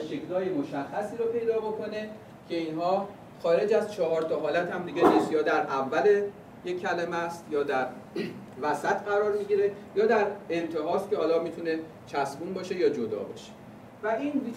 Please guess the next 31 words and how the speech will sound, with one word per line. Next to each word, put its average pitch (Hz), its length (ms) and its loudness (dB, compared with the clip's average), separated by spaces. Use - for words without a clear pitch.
این 269 180 0
هویت 190 520 2
جدید 190 680 2
و - 20 -2
این 220 260 -2
ویژگی 196 500 -2
جدید 196 460 0
که 196 60 -2
این 214 260 0
امکان 196 480 -2
رو 190 60 0
به 160 100 2
خط 170 300 -4
فارسی 156 440 -4
می‌داد 185 460 2
که 160 60 -4
بتونه 151 280 -4
قابلیت 139 560 0
چاپ 196 320 -2
پیدا 160 240 0
بکنه، 160 460 -4
طبیعتاً 226 460 0
باید 208 380 0
رواج 185 400 4
پیدا 214 300 2
می‌کرد 208 320 -2
و 165 40 0
بایستی 156 420 -2
که 196 200 -4
برای 151 320 0
همه 147 520 -2